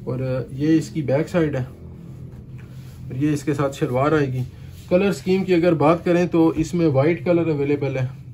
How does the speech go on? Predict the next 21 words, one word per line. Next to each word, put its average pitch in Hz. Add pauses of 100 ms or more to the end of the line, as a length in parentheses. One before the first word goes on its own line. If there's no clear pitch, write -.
(1160)
और 131
एक 147
black 143
color 165
है, 131 (3000)
इसमें 156 (240)
maroon 143
color 160
आपको 147
मिलेगा, 131 (1600)
Purple 170
color, 151 (2250)
और 127
बाकी 131
ये 143
shade 110
हैं, 113
ये 117
वाले, 120
ये 139
सारे, 135